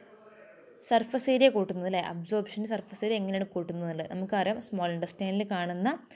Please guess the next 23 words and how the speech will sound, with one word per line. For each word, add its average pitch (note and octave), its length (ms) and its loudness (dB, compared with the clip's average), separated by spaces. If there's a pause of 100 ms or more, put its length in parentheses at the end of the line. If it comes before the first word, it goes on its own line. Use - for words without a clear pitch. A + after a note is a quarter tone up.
(200)
സ്മോൾ F#3 300 -2
intestine A3+ 360 2
is C#4 140 0
already, A3+ 380 4 (1080)
ആ, A3+ 200 4
കം-, A3 400 0
ആ, G#3+ 140 2
എന്താ G#3 180 2
പറയുക, G3 540 -2 (880)
ഒരുപാട് G3 380 4
മടക്കുകളുള്ള G#3 760 2
സ്ട്രക്ചറാണ് F#3+ 580 -4
എന്ത്? F3 240 0
സ്മോൾ F3+ 300 -4
intestine-ിൽ. E3 460 -4
ഒരുപാട് E3+ 360 -4
folds F3 360 -2
and F#3+ 200 0
grooves F3+ 260 -2
കാണുന്ന F3+ 180 -2
സ്ട്രക്ചറാണ് F3+ 540 -2 (360)
സ്മോൾ C4 300 2
intestine. D#3+ 380 -6